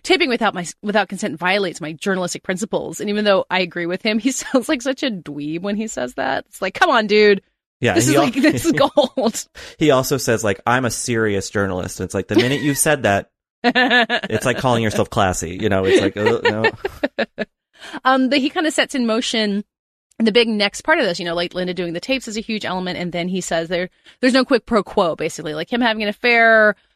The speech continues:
Speaker 1: uh, you know, what was seen as a consensual affair at the time. You kind of brought that more into question in the years since. Um, and he says quid pro quo in a way that,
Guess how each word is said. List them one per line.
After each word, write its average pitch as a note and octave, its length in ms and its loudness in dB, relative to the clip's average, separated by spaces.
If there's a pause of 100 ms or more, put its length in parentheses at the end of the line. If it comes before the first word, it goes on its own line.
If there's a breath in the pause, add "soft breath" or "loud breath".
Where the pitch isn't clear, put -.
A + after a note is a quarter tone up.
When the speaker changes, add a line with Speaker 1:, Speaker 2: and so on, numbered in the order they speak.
(140)
Speaker 1:
uh, F#3 220 2
you F3+ 80 -4
know, F3 120 0
what E3+ 180 0
was F3 160 -2
seen C#4 180 2
as B3 120 4
a - 40 -4
consensual G3+ 380 -2
affair D3+ 160 -6
at C#3+ 80 -8
the - 60 -18
time. G3 240 -2
You E3 80 -6
kind E3+ 160 -8
of C#3+ 80 -12
brought D3 160 -10
that D3+ 120 -8
more D#3 200 -10
into - 240 -14
question D#3+ 360 -10
in D#3 60 -10
the D#3 80 -12
years D#3 180 -12
since. F#3+ 440 -6
Um, E3+ 440 -4 (440)
and A3 200 2
he A#3 140 2
says E4 220 0
quid - 180 -2
pro C4 140 4
quo D4+ 220 4
in B3+ 80 2
a B3+ 40 2
way G3+ 200 2
that, G3+ 180 0